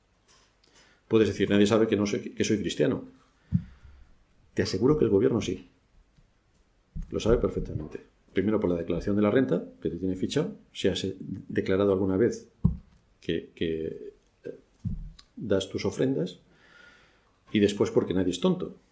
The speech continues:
Solamente tienen que investigar un poco en tu Facebook y tienen toda tu vida, aunque no declares Hacienda. ¿Estás dispuesto a ser fiel a Cristo a pesar del precio que tengas que pagar?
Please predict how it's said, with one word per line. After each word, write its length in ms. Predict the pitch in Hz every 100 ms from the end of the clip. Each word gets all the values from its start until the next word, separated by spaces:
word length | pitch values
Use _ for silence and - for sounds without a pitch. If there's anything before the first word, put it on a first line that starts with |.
| _
Solamente 360 | - 101 104
tienen 200 | 104 110
que 60 | 107
investigar 400 | 101 101 - 107
un 120 | 104
poco 200 | 113 110
en 80 | 95
tu 100 | 98
Facebook 600 | - 147 151 202 202 196 -
y 160 | 107 98
tienen 320 | 131 131 127
toda 240 | 127 120
tu 100 | 104
vida, 280 | 87 80 82 - _ _ _ _ _ _ _ _ - - -
aunque 220 | 101 104
no 100 | 117
declares 300 | 104 107 90
Hacienda. 300 | 85 82 - - _ _ _ _ _ _ _ _ _ _ _ _ -
¿Estás 300 | - 135 131
dispuesto 420 | - - 131 -
a 60 | 113
ser 160 | 123
fiel 200 | - 120
a 80 | 98
Cristo 440 | 113 117 135 - -
a 80 | -
pesar 260 | 98 104
del 140 | 92 92
precio 320 | 110 120 123
que 60 | 117
tengas 280 | 95 95
que 80 | -
pagar? 360 | - 85 160